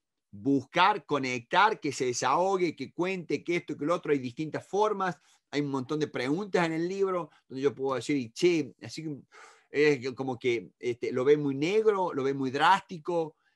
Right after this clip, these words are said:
este, ¿no es cierto? Uh, entonces vamos hacia allá, yo puedo hacer un montón de cosas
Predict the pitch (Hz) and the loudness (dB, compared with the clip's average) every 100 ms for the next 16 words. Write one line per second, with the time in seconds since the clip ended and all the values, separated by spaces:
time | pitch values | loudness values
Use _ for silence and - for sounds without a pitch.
0 | - 135 123 127 117 113 110 107 101 117 | -2 0 0 0 2 0 -2 -6 -12 -10
1 | 123 147 143 131 - 156 170 143 139 131 | -4 -4 -2 -6 -2 0 0 -2 -4 -4
2 | 127 131 120 - 110 113 156 190 160 131 | -2 -2 -8 -6 -6 0 6 6 6 0
3 | 117 135 123 117 - 143 127 113 113 180 | 0 0 2 0 -2 -4 -4 -6 -6 -4
4 | 208 196 190 175 | -4 -2 -2 -2